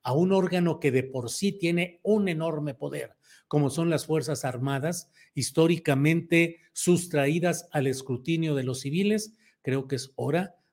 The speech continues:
de decir, deben rendir cuenta los militares, los grandes mandos militares. No es cuestión de guarecernos bajo retórica o bajo explicaciones de que nos están espiando y hay que cerrar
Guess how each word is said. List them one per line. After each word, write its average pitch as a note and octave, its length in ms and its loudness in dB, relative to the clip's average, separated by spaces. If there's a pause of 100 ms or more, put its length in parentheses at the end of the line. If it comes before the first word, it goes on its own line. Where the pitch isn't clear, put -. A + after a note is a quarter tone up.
de F#2+ 140 -16
decir, C#3 420 -4 (360)
deben E3+ 440 -2
rendir D3 460 -2
cuenta D#3+ 520 2
los D3 420 -2
militares, D3 680 -6
los B2 220 -4
grandes F3 640 4
mandos C#3+ 480 0
militares. - 760 -10 (300)
No D3 120 8
es F3 120 2
cuestión E3+ 640 4
de E3 540 4 (240)
guarecernos D3+ 920 4
bajo C3 280 -2
retórica F#3+ 840 2 (260)
o C3+ 120 0
bajo B2+ 260 0
explicaciones F3 1040 2 (260)
de C3 240 -2
que C3+ 100 2
nos C3 200 0
están E3 280 2
espiando F#3+ 560 2
y D3 120 2
hay D#3 160 2
que D#3+ 100 0
cerrar D3+ 500 -2